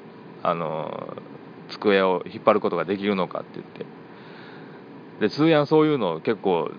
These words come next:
できるタイプで、でっかい机がこう、ガーッて動いたんですよ。ほんまにリビングで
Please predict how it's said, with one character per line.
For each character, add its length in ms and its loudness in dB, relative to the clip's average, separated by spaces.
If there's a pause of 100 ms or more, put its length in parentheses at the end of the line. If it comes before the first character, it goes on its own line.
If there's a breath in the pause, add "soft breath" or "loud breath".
(140)
で 140 2
き 100 -2
る 360 0
タ 120 4
イ 60 2
プ 140 -10 (100)
で、 180 -8 (1120)
で 120 6
っ 40 4
か 260 6
い 100 4
机 440 2
が 300 2
こ 320 -2
う、 260 -10
ガ 140 4
ー 20 4
ッ 40 2
て 60 -4
動 180 2
い 40 -4
た 120 0
ん 40 -12
で 60 -18
す 60 -18
よ。 80 -10
ほ 100 -10
ん 80 -4
ま 100 4
に 240 -2
リ 160 2
ビ 140 2
ン 120 -4
グ 220 2
で 320 2